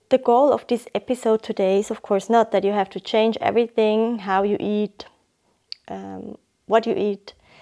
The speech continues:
It's really more to give you an inspiration and maybe to give you a little bit a new way of looking at how you eat, and maybe also new body awareness, because it's,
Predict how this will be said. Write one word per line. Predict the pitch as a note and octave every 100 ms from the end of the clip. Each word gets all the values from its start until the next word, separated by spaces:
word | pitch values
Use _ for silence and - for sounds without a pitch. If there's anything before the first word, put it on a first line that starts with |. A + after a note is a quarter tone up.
| - - - _ _ -
It's | C4+
really | E4 D#4
more | C4 B3+ C4 B3+
to | B3+
give | A3+ G#3+
you | G#3+ G3+ G3 - _ _ -
an | G#3
inspiration | G#3 G#3 - C4 D4 E4 - C#4 B3+ B3 B3 B3 -
and | G#3
maybe | - F4 E4+ D#4
to | B3+
give | A#3+
you | A3 A#3 A3 - _ _ -
a | - -
little | D#4 D4+
bit | C4+ C4 -
a | A#3
new | A3 A3 A#3 A3+ A#3 -
way | F#3 G3+ G3+ G3+ G#3 -
of | G3 F#3+ -
looking | B3 C#4+ D4 C#4 -
at | A3 A3 -
how | - A3+ A#3
you | A#3
eat, | - G3+ G#3 - - - - - -
and | D4+ D#4
maybe | C4 B3
also | A3 G#3+
new | G#3+ G#3 G#3 G#3 G3+
body | F#3 F#3+ G3
awareness, | F3 E3 D#3 - - - -
because | G#3 A#3 A3 -
it's, | C#4+ -